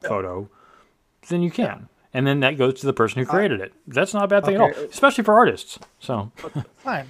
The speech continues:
Speaker 1: fine. Then how about this? Th-, 'cause that, that makes too much sense. This is
Speaker 2: <laughs>
Speaker 1: something that doesn't make sense. Let, let, let me, let me pitch this idea. It's a, such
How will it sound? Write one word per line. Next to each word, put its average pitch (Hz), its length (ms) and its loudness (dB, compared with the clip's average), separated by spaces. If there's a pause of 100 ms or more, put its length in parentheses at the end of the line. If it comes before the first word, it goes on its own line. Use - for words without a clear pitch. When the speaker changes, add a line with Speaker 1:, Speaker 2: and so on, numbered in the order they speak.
(120)
Speaker 1:
fine. 151 280 -4
Then 139 140 -8
how 156 160 0
about 151 260 0
this? 120 300 -2
Th-, 147 280 -10
'cause 147 120 -8
that, 170 160 4
that 180 160 4
makes 170 180 -2
too - 120 -4
much 151 200 0
sense. - 400 -8 (260)
This 120 200 2 (160)
is - 40 2
Speaker 2:
<laughs> - 40 -2
Speaker 1:
something 165 180 -4
that 143 120 -2
doesn't 131 200 -6
make 131 160 -8
sense. 127 260 -6
Let, 202 200 2
let, 202 180 2
let 185 140 0
me, 208 140 -4
let 175 140 -2
me 175 200 -6 (320)
pitch 170 180 -6
this 151 160 -6
idea. 127 340 -2
It's 135 140 -8
a, 208 100 -4
such - 280 -4